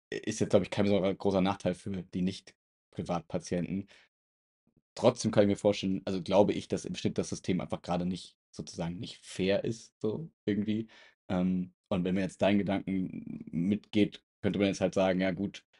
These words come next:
dann müsste sich das ja langsam irgendwann mal regulieren, weil dann irgendwann jeder den Zugriff dazu hat. Jetzt ist die Frage, wie groß ist der Timescale, bis das passiert? Und ich hab das Gefühl, das System ist so wenig Geld oder so wenig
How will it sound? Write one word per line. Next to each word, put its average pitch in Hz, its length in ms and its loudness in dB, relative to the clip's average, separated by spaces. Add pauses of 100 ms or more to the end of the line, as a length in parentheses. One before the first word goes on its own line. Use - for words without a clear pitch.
(340)
dann 90 380 2
müsste 95 580 2
sich 87 80 -6
das - 160 -2
ja 95 80 4
langsam 98 380 4
irgendwann 95 380 2
mal 92 120 0
regulieren, 101 680 2
weil 92 160 2
dann 90 140 -2
irgendwann 95 300 -2
jeder 101 280 4
den 92 140 -2
Zugriff 92 300 -8
dazu 87 320 -4
hat. 87 160 -10
Jetzt - 120 -20
ist - 80 -14
die - 60 -8
Frage, 92 380 0
wie 90 60 -4
groß 92 160 -6
ist - 100 -8
der 90 100 0
Timescale, 95 720 0 (680)
bis - 180 0
das - 360 2 (280)
passiert? - 460 0
Und 82 80 -6
ich 87 60 -6
hab 87 80 -6
das - 80 -18
Gefühl, 90 200 -4
das 90 220 -4
System 92 400 0
ist 90 100 -4
so 92 160 -2
wenig 95 320 -2 (260)
Geld 92 300 -2
oder 90 180 -2
so 87 220 -6
wenig 90 380 -2